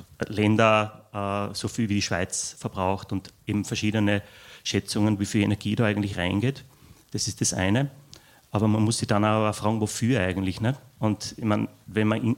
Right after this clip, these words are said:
wenn man jetzt in den letzten Jahren generell so einen Trend, sage ich mal, von In-, Investitionsvolumina, Renditeerwartungen von der Realwirtschaft zur Finanzwirtschaft beobachten konnten,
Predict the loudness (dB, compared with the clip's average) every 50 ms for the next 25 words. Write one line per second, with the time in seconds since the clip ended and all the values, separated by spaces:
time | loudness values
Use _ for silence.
0 | -2 0 0 2 2 2 2 0 0 -2 -4 -2 0 0 0 0 0 -2 -4 -4
1 | -2 0 0 2 0 0 -2 -2 -2 -2 -2 0 0 0 0 0 -2 -4 -6 -12
2 | -20 -20 -20 -20 -20 -20 _ -10 -8 -4 -2 0 0 0 -2 -2 -2 0 2 2
3 | 2 2 0 0 0 2 2 2 2 2 2 0 -2 -4 -4 -4 -4 -4 -4 -6
4 | -6 -6 -6 -8 -8 -4 -2 0 0 0 -2 -4 -8 -8 -4 0 0 2 2 0
5 | -2 -2 -2 -2 0 0 0 2 2 2 2 2 2 2 2 0 -2 -4 -10 -20
6 | -20 -20 -20 -20 -20 -20 -20 -20 -20 -10 -4 -2 -2 0 0 0 0 0 2 2
7 | 2 2 0 -2 -2 -4 -4 -4 -2 -2 -2 -2 -4 -2 -2 0 0 2 0 0
8 | 0 -2 -2 -2 -2 0 0 -2 -2 -2 -4 -4 -6 -6 -4 -4 -2 -2 0 0
9 | 2 0 0 0 -2 -4 -2 -4 -8 -8 -6 -6 -4 -4 -4 -4 -6 -6 -8 -6
10 | -2 0 0 0 0 -2 -4 -4 -4